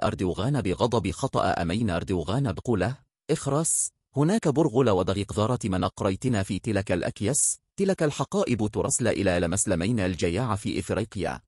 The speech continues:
في متابع، بلال كان صديع طريقها في القنوات السريت. بهذه الحقائب ويموت في زاوية القنوات لو لم تساعده أخته الكبرى سومي في حمل الحقائب. قالت السيدة الأولى أمينة أردوغان:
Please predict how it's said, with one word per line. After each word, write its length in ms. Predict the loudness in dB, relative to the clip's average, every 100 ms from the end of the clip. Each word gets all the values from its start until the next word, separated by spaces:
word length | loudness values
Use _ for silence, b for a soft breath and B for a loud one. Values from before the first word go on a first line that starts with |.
| _ _ _ _ _ _ _ _ -4
في 200 | 2 2
متابع، 540 | 4 2 4 2 0 -10 _ _
بلال 340 | 2 6 6 4
كان 280 | 4 4 4
صديع 440 | 4 4 6 4
طريقها 580 | 2 0 0 0 0 0
في 120 | 0
القنوات 560 | -2 0 0 0 -2 -2
السريت. 560 | -2 -2 -6 -10 -20 -20 _ _ _ _ _ _ _ _ 2
بهذه 480 | 4 4 4 4
الحقائب 600 | 2 0 0 2 2 2
ويموت 440 | 2 2 2 0 -2
في 200 | -2 0
زاوية 440 | 2 2 0 0 0
القنوات 580 | 0 0 2 0 0
لو 200 | 2 4
لم 140 | 2 -2
تساعده 640 | -2 0 2 0 0 0
أخته 300 | 0 -2 -2
الكبرى 380 | -2 -2 0 0
سومي 420 | 0 0 0 -2
في 160 | -2 -4
حمل 240 | -2 -2
الحقائب. 560 | -2 -6 -6 -4 -4 -6 -12 -20 -20 _ _ _ _ _ _ _ _ 2
قالت 340 | 4 4 2
السيدة 480 | 2 2 2 2 2
الأولى 300 | 2 2 4
أمينة 440 | 4 2 0 0 0
أردوغان: 800 | 0 -2 0 -2 0 0 0 -4